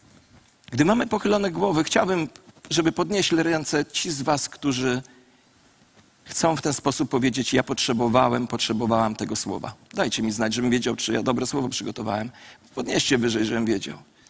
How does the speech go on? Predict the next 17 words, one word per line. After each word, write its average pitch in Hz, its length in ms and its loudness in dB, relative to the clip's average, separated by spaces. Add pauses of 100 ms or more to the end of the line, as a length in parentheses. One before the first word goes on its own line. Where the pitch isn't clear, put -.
(680)
Wiele 151 280 4
rąk 160 280 -4
jest - 160 -8
podniesionych 117 520 -4
w 107 80 -6
górę. 117 280 -8 (1300)
Kochani, 135 340 -2
pamiętajmy, 120 760 -2 (1120)
Bóg 117 240 0
ciągle 151 460 2
myśli 151 380 0
o 131 140 0
nas. 127 360 -2 (1900)
Jego 127 200 4
myśli 151 360 4
o 160 120 0
nas 151 380 -2